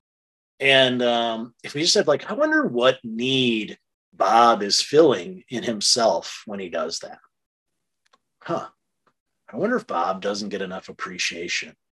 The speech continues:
or maybe Bob is, like, doesn't feel like his ideas, you know, he feels like he needs to have a lot of idea, you know, he needs to have the idea that everyone does so that he feels valued, um, or that he feels in his own mind that he, his work is valuable."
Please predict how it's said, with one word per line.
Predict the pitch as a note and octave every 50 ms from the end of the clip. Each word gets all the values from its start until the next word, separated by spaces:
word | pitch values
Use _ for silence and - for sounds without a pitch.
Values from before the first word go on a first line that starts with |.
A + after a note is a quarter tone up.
| _ _ -
or | A2+ G#2+ G#2+ G#2+ A2
maybe | G#2+ A2+ A2+ C3 D#3 D3
Bob | G#2 G#2+ G#2 G#2+ A2 A#2 A#2 A2 - - - -
is, | A2 G#2 - -
like, | A2 G#2 G#2 F#2
doesn't | G#2 G#2+ A2 A2 A2+ A2 - -
feel | - - A2+ A2+ A#2 A2+
like | A2+ A2+ A2+ A2 -
his | - A#2+ A#2 A2 A#2
ideas, | G#2+ G#2+ G2+ A2+ A#2 A#2+ A#2+ A2+ A2+
you | A#2 A2
know, | G#2+
he | G2+ A2+ A2+
feels | - B2+ C3 A#2+
like | B2+ A#2 -
he | - A#2 A#2
needs | B2+ D3 E3 D#3 -
to | A#2 G2
have | A2 A2 G#2+ G#2+ G2+ - _ _ _ - - - - _ - _ _ -
a |
lot | G#2 G#2+ G#2 G#2
of | A2 A2
idea, | G#2+ A2 G#2+ D3+ A3 B3 E3+ A#2+ G#2 G#2+ - -
you | A#2+ A2
know, | G#2+ G#2 G#2 A2+ A3 F3 - -
he | - C#3 C#3+
needs | D3+ D3 C3+
to | D#3
have | - C3+ C3+ B2+
the | B2+ B2
idea | A2+ A2+ A2 A#2+ B2 C3 B2
that | A#2 A#2 A2
everyone | A2 A2+ A2 A2 A2 G#2+
does | G#2+ A#2 B2+ B2 A2+ G#2+ -
so | - G2+
that | F#2+ -
he | A2 G#2
feels | - - A2 G#2+ G#2+ G2+ G2+ - -
valued, | F#2 G2+ G#2 A2 A2+ A#2 A2+ G#2 G2 F#2 F2 D#2+ - - - - - - - _ _ _ _
um, | A2+ A2 G#2+ G2+ G2+ G2+ G2 G2+ G#2+
or | G#2 G2+ G2+
that | G2
he | - B2+ A#2+
feels | - A#2+ A2+ A2 G2+ G2+
in | G#2 G2+
his | F#2+ - - - _ _
own | - C3+ G3 C4 C4
mind | F#3 - E3 E2 E2 F2+ G2
that | G2 -
he, | - A2+ G#2+ G#2 G#2 -
his | - A#2+ G#2+ G2+
work | G2+ A2+ G2+ F#2+ - -
is | F#2+ E2
valuable." | E2 F#2+ E2 E2+ E2 E2+ D#2+ - E2 -